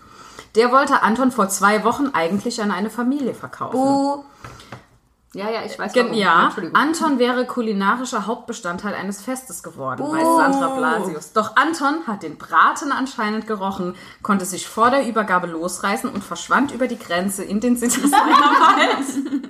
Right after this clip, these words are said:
Speaker 1: Das ist ein Grenzflüchtling. Alle Bemühungen von Landwirt und Käuferfamilie, das Schaf einzufangen, scheiterten. Anton war zu schreckhaft und zu schnell für die Menschen.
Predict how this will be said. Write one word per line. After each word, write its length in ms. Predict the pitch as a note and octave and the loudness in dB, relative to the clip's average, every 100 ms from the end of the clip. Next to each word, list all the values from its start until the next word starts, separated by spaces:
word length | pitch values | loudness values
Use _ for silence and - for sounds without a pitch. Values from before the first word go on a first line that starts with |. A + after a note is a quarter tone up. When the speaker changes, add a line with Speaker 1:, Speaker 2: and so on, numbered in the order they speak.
| B3+ - - B3 | -10 -10 -16 -10
Speaker 1:
Das 100 | E4+ | -8
ist 80 | E4+ | -6
ein 160 | E4 D#4 | -6 -6
Grenzflüchtling. 800 | C#4 C#4+ - B3 B3 - A3+ A#3 - - - B3+ C4 | -6 -8 -8 -10 -10 -10 -14 -14 -16 -20 -20 -18 0
Alle 260 | A3 C4+ D#4+ | 2 4 2
Bemühungen 560 | D4 C#4 C#4+ C#4+ C#4 C4 | -2 0 2 0 -2 -2
von 180 | A3+ | -2
Landwirt 400 | G3+ F#3+ A#3+ A#3+ | 0 0 0 -2
und 140 | G#3+ A#3+ | -2 -2
Käuferfamilie, 720 | C#4 C#4+ A#3+ G3 F#3+ F#3 F3+ | 0 0 -4 -2 -2 -2 -2
das 180 | D#3 - | -4 0
Schaf 300 | F3 F3 - | 4 4 2
einzufangen, 580 | F#3+ A#3+ A#3+ - A#3 A#3+ | -2 0 -2 -4 -2 -2
scheiterten. 720 | - C#4 A#3+ F#3+ C#3+ D3 - - - | -2 -2 -2 -2 -6 -8 -12 -18 -2
Anton 380 | D#3 F3+ G#3 G3+ | 0 2 2 4
war 100 | G3 | 2
zu 140 | G#3+ | 0
schreckhaft 580 | A3 - C#4 - C3+ - | -6 -4 -6 -6 -12 -14
und 160 | - - | -14 -12
zu 140 | - | -12
schnell 480 | - - G3 G3 B3+ | -12 -4 0 4 4
für 120 | B3 | 2
die 100 | A#3 | -2
Menschen. 500 | A#3 D3+ - - - | -2 -4 -10 -14 -16